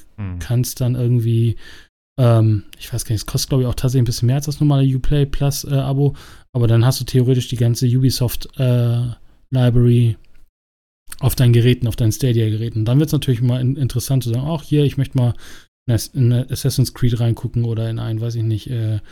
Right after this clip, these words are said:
Speaker 2: Tom Clancy oder sowas und will's jetzt nicht unbedingt kaufen oder hab nicht die starke Hardware dafür, dann ist es natürlich cool, aber,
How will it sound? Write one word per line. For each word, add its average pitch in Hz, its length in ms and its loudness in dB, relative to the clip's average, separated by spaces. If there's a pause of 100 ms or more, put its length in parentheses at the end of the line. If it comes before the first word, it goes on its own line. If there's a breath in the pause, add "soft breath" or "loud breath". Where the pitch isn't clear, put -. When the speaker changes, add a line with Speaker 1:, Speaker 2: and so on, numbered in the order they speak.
(500 loud breath)
Speaker 2:
Tom 120 140 6
Clancy 135 400 2
oder 123 180 2
sowas 117 320 0
und 127 180 -4
will's 123 380 -2
jetzt - 180 -4
nicht - 180 0 (260)
unbedingt 113 320 2
kaufen 143 340 0
oder 120 160 0
hab 123 100 -4
nicht 123 140 -2
die 127 60 -2
starke 123 340 -2
Hardware 131 240 0
dafür, 120 220 -2
dann 120 140 2
ist 127 100 4
es 120 60 2
natürlich 113 320 0 (160)
cool, 123 140 4
aber, 104 300 -2